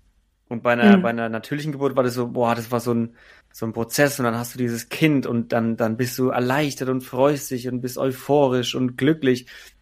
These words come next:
Speaker 1: Und beim Kaiserschnitt war das so, oh, oh, hi.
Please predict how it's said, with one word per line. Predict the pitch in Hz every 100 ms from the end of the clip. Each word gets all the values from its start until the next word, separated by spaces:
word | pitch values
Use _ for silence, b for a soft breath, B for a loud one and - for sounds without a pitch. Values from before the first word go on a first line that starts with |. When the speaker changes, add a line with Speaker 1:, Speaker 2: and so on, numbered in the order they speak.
| _ -
Speaker 1:
Und | 120
beim | 120 110
Kaiserschnitt | 113 113 123 147
war | 135
das | 131
so, | 135 135
oh, | 147 139 -
oh, | - 127 127 - _ -
hi. | 131 113